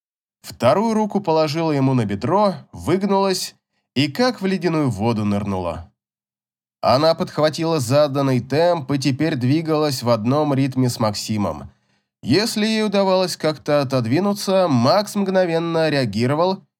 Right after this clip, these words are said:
и снова впечатывал ее в себя, заставляя выгибаться еще сильнее.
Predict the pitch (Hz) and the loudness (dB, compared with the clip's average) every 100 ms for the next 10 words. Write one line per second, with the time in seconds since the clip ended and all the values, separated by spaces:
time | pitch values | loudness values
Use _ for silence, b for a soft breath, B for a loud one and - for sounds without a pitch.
0 | _ 123 131 143 160 202 202 202 160 - | _ -2 0 0 0 2 0 -2 -4 0
1 | 123 135 151 156 123 92 107 - 131 98 | 0 0 -2 0 0 0 -4 -2 -4 -2
2 | 82 80 82 _ _ 101 120 - 104 104 | -2 -4 -8 _ _ -2 -2 0 0 0
3 | 139 165 151 139 110 120 135 135 127 104 | 0 -2 -4 0 0 0 -2 -2 -2 -4
4 | - 123 98 82 73 73 82 | -2 -2 -2 -6 -10 -10 -14